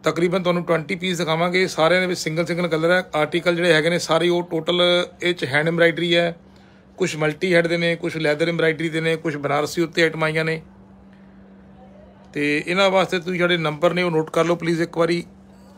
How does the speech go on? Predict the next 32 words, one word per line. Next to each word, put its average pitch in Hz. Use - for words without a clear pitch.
ਇਹ 151
ਸਾਡੇ 165
ਤਿੰਨ -
ਨੰਬਰ 156
ਨੇ 170
ਸਟੋਰ 165
ਦੇ, 165
ਇਹਨਾਂ 175
ਤਿੰਨਾਂ 170
ਨੰਬਰਾਂ 160
'ਤੇ 165
WhatsApp 151
ਚੱਲਦਾ 160
ਜੀ। 165
ਤੁਹਾਨੂੰ 151
ਜੋ 147
ਜੋ 170
ਚੰਗਾ 156
ਲੱਗਦਾ 151
ਤੁਸੀਂ 175
ਇਹਨਾਂ 196
ਨੰਬਰਾਂ 180
'ਤੇ 180
ਪਿਕ 185
ਭੇਜ 170
ਕੇ 175
ਆਪਣੇ 170
ਪੀਸ 165
ਫਾਈਨਲ 143
ਕਰ 135
ਸਕਦੇ 113
ਹੋ। 110